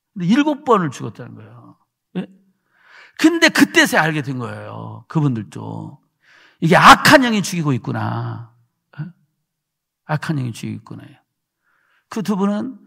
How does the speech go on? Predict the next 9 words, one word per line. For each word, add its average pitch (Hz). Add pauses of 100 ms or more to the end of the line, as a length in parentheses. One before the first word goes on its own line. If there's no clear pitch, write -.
서울에 226
있는 170
우리 147
통합교단, 165
온누리교회를 180
다니고 120
있는 104
분이에요. 107 (500)
예? 147